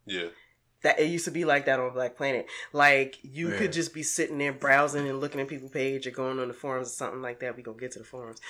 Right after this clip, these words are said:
Speaker 2: <laughs> And you could be on there minding your business, and then all of a sudden, boop, like,
Speaker 3: Mm-hmm.
Speaker 2: chats would just start popping up and popping up and popping up, and, like, you know, you respond to what you want or don't, or, like, reject it or whatever the case may be. But yeah,
Speaker 3: Yeah.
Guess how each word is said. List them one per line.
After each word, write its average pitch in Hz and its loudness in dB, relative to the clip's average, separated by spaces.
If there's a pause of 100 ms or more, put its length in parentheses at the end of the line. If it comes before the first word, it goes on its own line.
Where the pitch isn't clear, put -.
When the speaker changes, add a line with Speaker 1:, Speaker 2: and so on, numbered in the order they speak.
Speaker 2:
<laughs> - -10
And 220 10 (260)
you 208 2
could 196 0
be 180 6
on 175 8
there 165 8
minding 147 6
your 156 -6
business, 135 -2 (220)
and 143 -2
then 139 4
all 135 4
of 131 -2
a 127 -8
sudden, 120 -4 (200)
boop, - 6
like, 139 4 (640)
Speaker 3:
Mm-hmm. - -2
Speaker 2:
chats 156 8
would 151 -6
just 139 -4
start - 2
popping 139 2
up 131 2
and 127 -18
popping 135 -2
up 135 -6
and - -16
popping 131 -8
up, 123 -6
and, 127 -16
like, 120 -14
you 135 -10
know, 123 -8
you 127 -14 (120)
respond 131 -6
to - -14
what 120 -10
you 127 -10
want 117 -10
or 117 -10
don't, 117 -6
or, 113 -10
like, 110 -14
reject 113 -14
it 117 -14
or 117 -18
whatever 113 -8
the 120 -10
case 113 -12
may 110 -10
be. 127 -8 (420)
But 123 2 (540)
yeah, 143 -4 (380)
Speaker 3:
Yeah. 104 -6